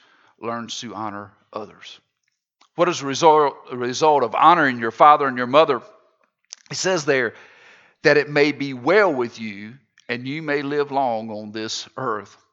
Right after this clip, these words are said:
How many of us desire that our kids have a well-lived, long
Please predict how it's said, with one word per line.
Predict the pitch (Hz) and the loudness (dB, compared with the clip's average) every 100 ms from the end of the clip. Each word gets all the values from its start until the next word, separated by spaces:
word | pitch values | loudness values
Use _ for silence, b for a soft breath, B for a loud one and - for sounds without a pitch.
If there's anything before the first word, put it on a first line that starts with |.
| _ | _
How | - 175 | -4 -2
many | 156 147 | 0 -2
of | 131 | -2
us | 123 | -4
desire | 120 117 110 107 | -10 -4 -2 -2
that | 104 | -4
our | 104 101 | -8 -8
kids | - 120 98 92 | -10 -12 -12 -12
have | 113 98 | -12 -12
a | 92 | -12
well-lived, | 90 101 120 143 156 _ _ _ _ _ _ _ _ _ 117 143 139 139 - - _ _ | -12 -8 -6 -6 -10 _ _ _ _ _ _ _ _ _ -8 -4 -4 -6 -14 -20 _ _
long | 123 123 127 123 117 | -8 -4 -4 -6 -14